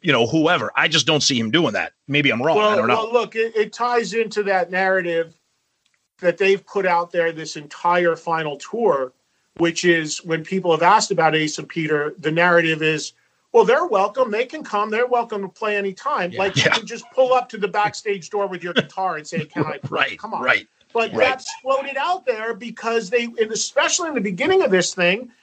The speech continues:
Speaker 2: they wanted people to think, "Hey, maybe tonight in Boise is the night that Ace walks out." You
Speaker 1: Right.
Speaker 2: know?
Speaker 1: Yeah. Yep.
Speaker 2: If you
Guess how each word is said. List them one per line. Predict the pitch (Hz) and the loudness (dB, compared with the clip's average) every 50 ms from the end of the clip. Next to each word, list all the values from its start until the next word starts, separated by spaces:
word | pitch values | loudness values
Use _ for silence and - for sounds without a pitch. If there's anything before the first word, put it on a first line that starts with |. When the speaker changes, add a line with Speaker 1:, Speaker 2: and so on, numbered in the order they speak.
| _ _ _ | _ _ _
Speaker 2:
they | 262 277 262 | 2 2 2
wanted | 214 233 226 240 254 262 254 185 | 0 0 0 4 4 2 2 2
people | 226 240 - 233 269 262 | -4 -8 -6 -6 -6 -4
to | 269 262 | -4 -6
think, | - - 330 370 349 254 - _ _ _ _ | -4 -2 0 0 0 -2 -6 _ _ _ _
"Hey, | _ - 269 320 311 247 | _ 2 4 4 4 2
maybe | 208 196 226 262 277 277 302 233 | 0 0 0 0 0 -2 -6 -8
tonight | - - 247 254 277 311 320 302 269 | -6 -6 -4 -2 0 0 0 0 0
in | 254 220 170 | -2 -2 -2
Boise | - 262 330 339 330 302 - 226 254 247 | -4 -2 -2 -2 0 -2 -2 -4 -2 -2
is | 254 233 185 | -2 -2 4
the | 214 254 | 6 6
night | 254 254 277 294 277 - | 6 6 2 0 0 -2
that | 294 294 302 | -2 0 2
Ace | 330 370 349 339 - | 2 2 0 -2 -2
walks | 254 226 180 170 160 - - | 0 0 0 0 -2 -4 -6
out." | 185 139 123 123 - | -6 -6 -6 -6 -6
You | 127 - | 0 0
Speaker 1:
Right. | - - - | 2 2 2
Speaker 2:
know? | - 294 302 - - - | 0 -2 -6 -8 -14 -16
Speaker 1:
Yeah. | - 120 - | -10 -4 0
Yep. | - 113 - | 0 0 0
Speaker 2:
If | - - | 0 -6
you | 277 269 | -14 -16